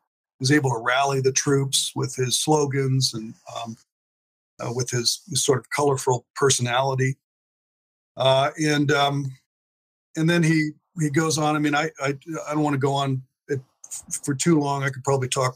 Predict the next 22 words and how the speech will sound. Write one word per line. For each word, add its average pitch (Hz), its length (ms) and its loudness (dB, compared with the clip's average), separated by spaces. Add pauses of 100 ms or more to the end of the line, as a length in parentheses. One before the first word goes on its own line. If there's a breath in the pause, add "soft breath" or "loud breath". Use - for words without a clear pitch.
(160)
talk 135 200 -2
for 117 80 -6
half 123 220 -2
an 120 80 -4
hour, 123 340 -2
but 120 240 -6
essentially 135 460 2
he 135 60 4
had 131 100 -2
a 120 80 -2
number 135 360 0
of 113 100 -10
important 120 440 -2
roles 120 460 -4 (300)
right 139 240 2
through 135 120 0
the 113 120 -4
war. 135 400 2
He 123 220 -14
was - 160 -4
the, 110 200 -16 (100)
uh, - 100 -12